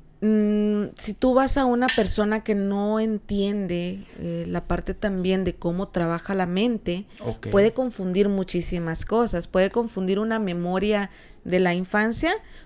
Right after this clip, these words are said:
Speaker 1: con una memoria de hace mucho tiempo, ¿no? De una, dos o tres o cuatro vidas pasadas. Entonces tienen que ser personas muy, muy específicas, profesionales en eso.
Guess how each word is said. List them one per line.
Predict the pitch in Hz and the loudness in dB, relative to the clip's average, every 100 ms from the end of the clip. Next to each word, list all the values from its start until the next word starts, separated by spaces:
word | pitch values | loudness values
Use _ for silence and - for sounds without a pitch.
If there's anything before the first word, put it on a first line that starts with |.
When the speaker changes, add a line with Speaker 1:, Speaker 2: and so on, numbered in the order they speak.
| - | 0
Speaker 1:
con | 202 196 | 2 4
una | 196 196 | 4 0
memoria | 196 185 180 180 208 240 175 | 0 0 0 0 2 2 2
de | 165 | 0
hace | 165 170 | -2 -6
mucho | 160 160 - | -8 -8 -12
tiempo, | - 220 233 208 - - - - | -4 2 2 0 -8 -20 -16 -8
¿no? | 165 170 185 | -4 -2 0
De | 180 | 2
una, | 175 185 185 170 | 2 2 0 0
dos | 175 208 196 | 2 0 -2
o | |
tres | 156 170 175 - | -4 -2 -2 -2
o | |
cuatro | - 160 160 | -6 -4 -2
vidas | 165 165 170 | -2 -2 -4
pasadas. | - 175 226 226 - - - - - - | -4 0 4 2 2 -8 -16 -20 -18 -12
Entonces | 175 180 202 | -6 -4 -2
tienen | - 226 233 | 0 0 0
que | 247 | -2
ser | 220 208 | -4 -4
personas | 220 214 196 208 - | -6 -6 -4 -6 -4
muy, | 208 214 | -4 -2
muy | 196 180 175 | -2 -4 -4
específicas, | 180 - 196 269 285 285 269 | -6 -6 -4 -2 -4 -2 -4
profesionales | - 226 208 196 - 185 185 190 202 | -2 -4 -4 -8 -8 -6 -6 -8 -8
en | 202 | -8
eso. | 208 - | -8 -12